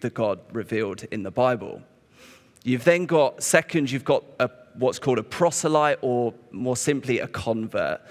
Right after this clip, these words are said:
Someone who has converted to Judaism. So they've seen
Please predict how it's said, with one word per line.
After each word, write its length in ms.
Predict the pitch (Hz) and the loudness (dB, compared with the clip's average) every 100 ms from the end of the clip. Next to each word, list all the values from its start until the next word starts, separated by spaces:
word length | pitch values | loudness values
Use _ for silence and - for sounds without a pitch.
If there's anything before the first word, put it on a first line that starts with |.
| - - | -20 -4
Someone 340 | - 170 196 | 2 2 4
who 160 | 170 175 | 2 2
has 120 | 156 | 2
converted 840 | - 143 123 131 143 147 - 107 101 | 0 0 0 2 2 2 -2 -6 -6
to 520 | - 127 117 107 101 - - - | -2 0 0 -2 -6 -14 -14 -2
Judaism. 720 | 135 135 113 98 - 78 90 | 0 2 2 0 -4 -6 -2
So 140 | 147 | 0
they've 240 | 139 160 | 2 2
seen 520 | - - 165 160 151 | 0 0 2 2 0